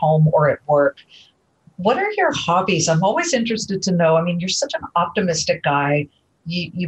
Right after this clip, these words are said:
bounce back no matter what failures hit you in building this thing. But what do you do to keep fresh ideas flowing in your mind?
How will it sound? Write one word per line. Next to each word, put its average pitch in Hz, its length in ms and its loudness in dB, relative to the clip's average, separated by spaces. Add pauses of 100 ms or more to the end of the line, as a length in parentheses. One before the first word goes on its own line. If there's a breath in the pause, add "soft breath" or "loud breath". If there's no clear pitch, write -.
(160)
bounce 226 240 0
back 180 300 0
no 170 100 0
matter 160 260 2
what 180 200 2
failures 160 680 2 (180)
hit 190 180 -2
you 165 280 2
in 160 160 4
building 165 400 2
this 139 200 0
thing. 147 300 -2
But 160 200 0 (280)
what 190 280 -2
do 392 60 -2
you 427 180 2
do 269 160 0
to 240 120 0
keep - 260 -6 (160)
fresh 202 360 0
ideas 160 460 0
flowing 151 420 2
in 147 180 -2
your 139 120 -2
mind? 120 500 -4